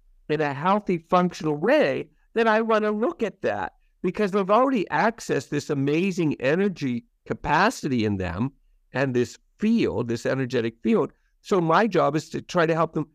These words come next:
How can we help the structure of the human organism? How can we soften that and open that up enough, get rid of all the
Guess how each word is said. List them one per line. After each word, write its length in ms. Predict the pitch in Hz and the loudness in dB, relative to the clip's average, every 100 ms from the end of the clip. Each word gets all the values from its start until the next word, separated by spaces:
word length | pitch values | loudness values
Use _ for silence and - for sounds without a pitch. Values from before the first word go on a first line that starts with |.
| _ - | _ -4
How 240 | 190 202 | 2 2
can 440 | 208 214 208 196 | 2 0 2 2
we 220 | 175 170 156 | 2 0 0
help 400 | 180 170 165 - | 2 2 0 -4
the 100 | 139 | -4
structure 920 | - - - 160 202 294 - - 135 | -6 -18 -6 4 4 4 -4 -2 0
of 160 | 110 131 | 0 -2
the 80 | |
human 280 | 139 160 147 | -2 -2 0
organism? 720 | 104 214 277 131 110 107 120 - _ _ _ _ 180 | 0 0 0 -2 -4 -4 -6 -8 _ _ _ _ -4
How 80 | |
can 120 | 180 208 | 0 0
we 140 | 156 | 0
soften 580 | - - 185 226 220 190 | -2 2 4 4 2 0
that 220 | 156 151 | 2 2
and 140 | 147 | 0
open 340 | 131 165 175 160 | 0 0 0 0
that 180 | 151 143 | 0 0
up 160 | 139 | -2
enough, 320 | 156 160 127 | 0 2 0
get 160 | - 127 | -2 0
rid 180 | 156 151 | 0 0
of 80 | 120 | 0
all 460 | 143 190 254 262 | 2 2 2 0
the 200 | 226 165 | 0 -2